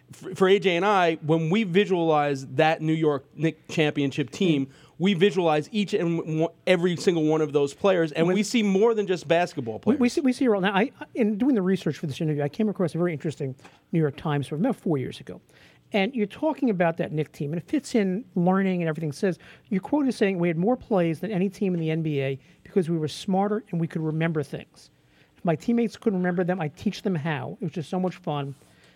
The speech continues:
Speaker 2: And you talked about how basically you and Bill Bradley, Rhodes Scholar, Princeton graduate, and you, of course, Phi Beta Kappa,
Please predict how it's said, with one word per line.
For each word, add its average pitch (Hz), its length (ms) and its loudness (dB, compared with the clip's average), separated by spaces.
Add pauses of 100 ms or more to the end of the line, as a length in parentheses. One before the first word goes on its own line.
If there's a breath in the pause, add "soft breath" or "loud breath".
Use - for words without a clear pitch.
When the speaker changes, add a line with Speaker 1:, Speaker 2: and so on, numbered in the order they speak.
(240 soft breath)
Speaker 2:
And 175 400 -2
you 185 80 -6
talked 226 260 0
about 202 100 0
how 202 120 2
basically 202 480 0
you 196 160 2
and 190 100 0
Bill 180 140 2
Bradley, 151 520 -2 (380)
Rhodes 170 260 2
Scholar, 156 380 0
Princeton 175 420 -4
graduate, 147 460 0 (420 soft breath)
and 156 80 -4
you, 156 80 0
of 147 80 -6
course, 160 220 0
Phi 156 180 2
Beta 151 240 0
Kappa, 180 420 0